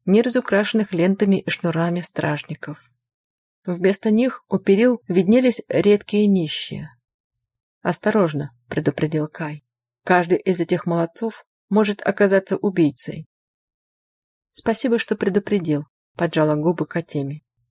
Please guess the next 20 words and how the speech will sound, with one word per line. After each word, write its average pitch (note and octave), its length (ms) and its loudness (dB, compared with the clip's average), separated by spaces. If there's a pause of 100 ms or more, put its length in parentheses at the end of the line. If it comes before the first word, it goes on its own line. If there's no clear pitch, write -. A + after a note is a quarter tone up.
(180)
"Не G#3 120 4
пожалел G#3+ 480 4
еще, B3 280 0
что - 180 -4
взял F#3 240 0
меня F3+ 220 0
с - 60 0
собой?" D#3+ 440 -2 (840)
"Который D4 360 4
дом F#3+ 300 0
Алпы?" D3+ 460 -2 (840)
"Что - 280 -2
за C4 140 0
стена D4+ 380 0
на E3+ 140 2
этой D#3+ 160 -2
стороне, F3+ 460 0
ближе D#3+ 340 -2
к - 120 -12
водопаду?" E3 680 -2